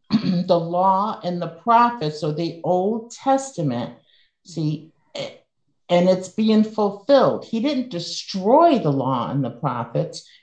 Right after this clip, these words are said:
He came to fulfill the law and the prophets. So here you have on this chart, you have all of these carnal ordinances that was established or instituted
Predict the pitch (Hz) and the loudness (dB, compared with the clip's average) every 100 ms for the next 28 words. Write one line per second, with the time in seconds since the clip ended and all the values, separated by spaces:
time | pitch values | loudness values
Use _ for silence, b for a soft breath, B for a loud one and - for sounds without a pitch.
0 | b 262 254 - 220 202 - 185 - 185 | b 0 2 4 6 6 4 -2 0 0
1 | 160 - - 330 349 254 143 139 135 127 | 0 -4 -2 0 2 0 -2 0 0 0
2 | 120 - 139 123 - 135 107 143 - - | -2 -2 -4 -4 -4 -2 -2 -4 -8 -10
3 | - B B B B - - 180 156 233 | -16 B B B B -8 2 2 4 4
4 | 233 254 269 277 247 190 165 - 175 180 | 6 6 6 6 4 2 2 0 0 0
5 | 202 208 - 240 170 120 147 156 170 147 | -2 -4 -4 0 2 0 -4 -4 -2 -2
6 | - 165 180 233 240 - 220 214 208 - | 0 2 4 2 -2 -4 -2 -2 -4 -12
7 | b b _ - - 214 226 233 233 226 | b b _ -14 0 2 4 4 4 2
8 | - 190 202 202 170 147 - 127 123 127 | -2 2 2 2 0 -2 -4 -6 -6 -6
9 | - - _ _ _ 156 156 147 - - | -12 -16 _ _ _ 0 4 2 0 -6
10 | 165 151 156 - - _ 160 - - - | 0 0 0 -6 -14 _ -6 -4 -4 2
11 | 190 233 202 117 131 - - 156 156 147 | 4 4 2 0 -2 -4 -6 -2 2 2
12 | 143 - 247 285 - 185 - 151 143 127 | 0 2 2 2 -2 -12 -6 -2 -2 -2
13 | 143 147 | -6 -8